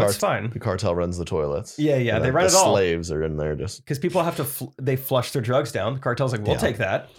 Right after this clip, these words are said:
Speaker 1: We'll
Speaker 2: Dude.
Speaker 1: suck that down in a straw." And so at my house, uh, yeah, it gets clogged a lot. So I've figured out, like, I can unclog a toilet in about four different ways if you need to. I can take
Speaker 2: Oh,
Speaker 1: the
Speaker 2: wow.
Speaker 1: top off,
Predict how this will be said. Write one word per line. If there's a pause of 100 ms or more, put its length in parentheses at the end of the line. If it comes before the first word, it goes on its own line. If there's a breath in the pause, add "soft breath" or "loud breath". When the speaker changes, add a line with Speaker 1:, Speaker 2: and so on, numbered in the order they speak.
(140 loud breath)
Speaker 1:
We'll
Speaker 2:
Dude.
Speaker 1:
suck
that
down
in
a
straw." (480 soft breath)
And
so
at
my
house, (280)
uh,
yeah,
it
gets
clogged
a
lot.
So
I've
figured
out,
like, (640)
I
can
unclog
a
toilet
in
about
four
different
ways
if
you
need
to.
I
can
take
Speaker 2:
Oh,
Speaker 1:
the
Speaker 2:
wow.
Speaker 1:
top
off,